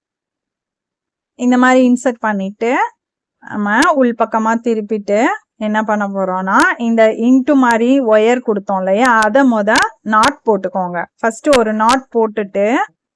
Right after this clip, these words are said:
நல்லா இறுக்கி ஒரே ஒரு நாட் போட்டுட்டு, நான் ஒரு பக்கம் ஹேண்டில் போட்டிருக்கேன், அதனால ஹேண்டில் கரெக்டா இருக்கான்னு செக் பண்ணிக்கிறேன். ஏன்னா, நம்ம ஃபர்ஸ்ட் ஒரு ஹேண்டில் போட்டிருக்கோம் இல்லையா,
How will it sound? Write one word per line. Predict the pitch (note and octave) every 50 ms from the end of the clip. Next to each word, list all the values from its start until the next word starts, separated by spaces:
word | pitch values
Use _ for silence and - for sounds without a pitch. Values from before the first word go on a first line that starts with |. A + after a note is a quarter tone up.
| _ _ _ _ _ _ _ _
நல்லா | - G#3+ G#3+ A3 A#3 A#3+
இறுக்கி | A#3 A#3 A#3 B3+ C4 C#4 C4 - - D4 D4+
ஒரே | C#4 B3 A3 G#3+ A3 A#3 A#3+
ஒரு | B3+ A#3+ A3 G#3
நாட் | G3+ G3+ G3+ G3+ G3+ G3+ _ -
போட்டுட்டு, | G#3+ G#3 G#3 G#3 - F#3+ F#3 - G3 G3+ G#3+ C4 E4 F#4 E4+ - _ _ _ _ _
நான் | - A#3 A#3+ B3+ C4
ஒரு | C#4 C#4 D4+
பக்கம் | B3+ D4 C#4 C#4 E4+ F4 E4+ C#4+ C4
ஹேண்டில் | C4 A#3+ B3 C#4 D4 D4 D4 C4 A#3 -
போட்டிருக்கேன், | B3+ B3+ C4+ C#4+ C4+ - A#3+ A3+ G#3 - G#3+ A3 B3+ D#4
அதனால | F4+ F4 C#4+ - G#3+ G#3+ A3 A3 G#3+ G#3+ G#3+ G#3+ A#3 C4 E4 F#4 D#4 C#4
ஹேண்டில் | B3+ A3 A3 A3+ A#3 A#3 A#3 A3+ -
கரெக்டா | G#3+ G3+ G3+ G3+ - A#3
இருக்கான்னு | A3+ A3 G#3 G3 F#3 - G3 G3+ A3+ E4 A4 A#4 -
செக் | - - A3+ G#3 _ -
பண்ணிக்கிறேன். | G3+ G3 G3 F#3+ F#3 F3+ F3+ F3+ F#3 G3+ A#3+ D#4+ G4+ - _ _ _ _ _ -
ஏன்னா, | G#3+ A3 A#3 B3+ D4 F4 F#4
நம்ம | E4 C#4 B3+ A#3+ A#3
ஃபர்ஸ்ட் | A#3+ - B3 B3+ - - - E4+
ஒரு | E4 D4 B3+ A3+ A#3
ஹேண்டில் | A#3+ A#3+ A#3 A#3 A#3+ B3 C4 B3+ A#3
போட்டிருக்கோம் | - A#3+ A#3 A3+ A3+ A3 G#3 G#3+ G3+
இல்லையா, | G3 F#3 F3+ F#3+ F#3+ G3+ A3 A#3+ A#3+ G#3 -